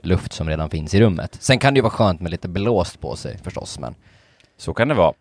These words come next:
Speaker 1: har du
Speaker 2: Ja,
Speaker 1: någon
Speaker 2: men så
Speaker 1: erfarenhet av, av inomhusfläktar?
Speaker 2: Vanlig fläkt cirkulerar bara luften, kyler ingenting överhuvudtaget. Eh, däremot så gjorde faktiskt min pappa en jäkligt rolig, eh, lösning på det där. Han tog en,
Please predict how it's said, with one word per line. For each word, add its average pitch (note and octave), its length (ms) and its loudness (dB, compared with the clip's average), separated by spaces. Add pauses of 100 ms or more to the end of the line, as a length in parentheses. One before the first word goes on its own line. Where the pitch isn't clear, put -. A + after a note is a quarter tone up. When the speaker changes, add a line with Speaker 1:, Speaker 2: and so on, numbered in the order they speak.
(160)
Speaker 1:
har G#2+ 80 2
du A#2+ 60 4
Speaker 2:
Ja, C3 40 4
Speaker 1:
någon C3+ 100 6
Speaker 2:
men C3 180 4
så B2 120 4
Speaker 1:
erfarenhet A2+ 320 2
av, G2+ 180 2
av G2 440 -2
inomhusfläktar? F#2+ 720 -4
Speaker 2:
Vanlig A#2+ 440 4
fläkt - 340 -2
cirkulerar G2 540 2
bara F2 240 6
luften, D2 400 -2 (140)
kyler D2+ 340 -2
ingenting C#2 380 -6
överhuvudtaget. C2 720 -4 (320)
Eh, D#2 380 2
däremot A2+ 300 4
så - 80 -2
gjorde F#2 120 2
faktiskt F#2 280 -6
min D#2 180 -2
pappa - 440 0
en C#3 120 -2
jäkligt E2 380 -4
rolig, C#2+ 540 -2
eh, D2 60 2
lösning C#2 480 2
på C#2+ 100 -4
det C2 60 -2
där. C2 160 2
Han E2+ 260 -2
tog G2+ 320 -2
en, E2+ 300 0